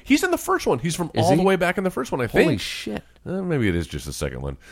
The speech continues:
Speaker 1: Maybe it is just the second one.
Speaker 2: I thought it was the second one.
Speaker 1: Yeah. But,
Speaker 2: uh,
Speaker 1: uh,
Speaker 2: where,
Speaker 1: yeah.
Speaker 2: where Peter, like, gives up being Spider-Man
Speaker 1: Yep.
Speaker 2: and starts becoming, like, a better student and
Speaker 1: That's
Speaker 2: shit.
Speaker 1: right. That's right. You're
Speaker 2: Yeah.
Speaker 1: right. That is the second one.
Speaker 2: Yeah.
Speaker 1: But he was gonna be the Lizard in the, uh, the fourth one. They
Speaker 2: That
Speaker 1: were kinda
Speaker 2: would've been
Speaker 1: setting him up.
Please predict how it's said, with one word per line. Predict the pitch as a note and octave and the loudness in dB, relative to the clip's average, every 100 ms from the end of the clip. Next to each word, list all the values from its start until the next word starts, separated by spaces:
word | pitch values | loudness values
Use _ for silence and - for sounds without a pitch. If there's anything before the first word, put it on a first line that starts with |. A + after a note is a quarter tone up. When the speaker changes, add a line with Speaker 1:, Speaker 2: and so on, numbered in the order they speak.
| - | -4
Speaker 1:
Maybe | A#2+ B2+ A2+ | 2 6 8
it | |
is | G2 F2+ | 6 2
just | D#2 | -4
the | D2+ | -4
second | - C#2 A#1 | -4 -6 -4
one. | |
Speaker 2:
I | F#2 | -2
thought | C#3 C#3 | 0 2
it | |
was | G#2+ | 0
the | F#2 | -2
second | - E2+ D#2+ | -2 -2 -2
one. | C#2 | -2
Speaker 1:
Yeah. | D#2+ C#2 - - - | -4 -6 -12 -20 -8
But, | F2+ E2+ | -4 0
Speaker 2:
uh, | F#2+ F2 | 2 4
Speaker 1:
uh, | |
Speaker 2:
where, | A2+ A2+ G#2+ | 6 8 6
Speaker 1:
yeah. | |
Speaker 2:
where | - G#2+ | 2 0
Peter, | - B2+ A2 A2 | 2 4 6 6
like, | G2 F2+ | 4 2
gives | F#2+ G#2 F2+ | 0 2 2
up | G#2+ | 0
being | G#2+ G2 | 0 -2
Spider-Man | F2 - G#2+ G#2+ G#2+ G#2 G#2 G#2 - - | -4 2 4 4 2 2 2 -2 -8 2
Speaker 1:
Yep. | G2+ | 2
Speaker 2:
and | G#2 | 4
starts | B2+ G#2+ | 4 2
becoming, | A2 - A2 | 2 0 2
like, | G#2 F#2+ | 2 0
a | |
better | D#2 G2+ D#2 | 0 -2 -2
student | - - A#2+ G#2 A2 | -6 0 0 0 -4
and | G#2 | -4
Speaker 1:
That's | G2 | 2
Speaker 2:
shit. | A2 | 4
Speaker 1:
right. | G#2 - | 4 0
That's | F#2+ A2+ | -4 0
right. | D3 - | 0 2
You're | G#2+ | 2
Speaker 2:
Yeah. | C#3+ | 2
Speaker 1:
right. | G2 | 2
That | F2 | 0
is | F#2 | -2
the | A2 | -4
second | C#3 - | -8 -8
one. | E2+ C#2+ | -10 -4
Speaker 2:
Yeah. | A2 A2+ C#2+ | -4 -2 -2
Speaker 1:
But | G#2+ | 0
he | A#2+ | 2
was | C#3 | 2
gonna | D#3+ D3+ | 0 0
be | D#3 | 2
the | D3 | 2
Lizard | E3+ G3+ G#2+ | 0 -2 -2
in | F#2 | -2
the, | F#2 F#2 | -2 -2
uh, | |
the | E2+ | -4
fourth | G2 C3 C3 | -6 -8 -2
one. | |
They | F#2+ | -2
Speaker 2:
That | G2 | 2
Speaker 1:
were | |
kinda | C3+ | 2
Speaker 2:
would've | B2 | 2
been | A#2+ | 2
Speaker 1:
setting | C3+ B2 | 2 4
him | B2+ C#3 | 4 4
up. | - | 2